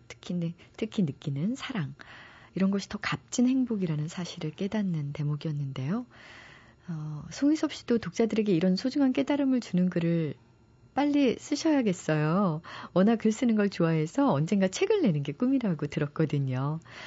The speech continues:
사진 찍는 것도 좋아하신다고 제가, 어, 들었는데 나중에 송희섭 씨의 멋진 글과 사진이 어우러진 책을 함께 내시면 어떨까 싶어요.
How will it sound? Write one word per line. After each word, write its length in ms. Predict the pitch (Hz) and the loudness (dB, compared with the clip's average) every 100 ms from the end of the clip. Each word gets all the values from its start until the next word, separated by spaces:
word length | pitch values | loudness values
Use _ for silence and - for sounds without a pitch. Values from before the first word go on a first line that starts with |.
| - - | -18 -10
사진 320 | - 359 381 | -4 -2 0
찍는 300 | - 359 330 | 0 2 2
것도 580 | 277 254 _ 233 233 226 | 2 -2 _ 2 4 4
좋아하신다고 760 | - 180 190 214 208 190 170 | 4 4 4 4 0 0 0
제가, 680 | 175 156 151 147 156 180 151 147 - - - | 0 -2 -2 0 2 2 0 -4 -14 -12 -4
어, 140 | 143 | -2
들었는데 600 | 147 175 185 180 156 156 175 | 0 2 4 4 2 0 0
나중에 760 | 127 135 - 165 180 202 127 - - - | 0 -2 0 2 4 2 0 -6 -20 -14
송희섭 400 | - 240 226 190 | -2 0 0 -4
씨의 140 | - 160 | -4 -2
멋진 320 | 139 - 156 | -2 -2 -4
글과 400 | - 165 165 175 | 0 0 0 -2
사진이 460 | - 214 - 180 175 | -4 -8 -2 -2 -2
어우러진 500 | - 135 160 175 160 | -2 -4 -2 -4 -6
책을 440 | 170 - 311 320 311 | -8 -8 -2 0 0
함께 540 | - 285 - 254 233 - - - - | -2 -10 -6 -4 -4 -6 -14 -12 -8
내시면 280 | - 190 | -4 -2
어떨까 540 | 147 - 165 - - - | -4 -6 -12 -10 -12 -12
싶어요. 640 | - - 196 139 147 180 | -12 -8 -2 0 0 -2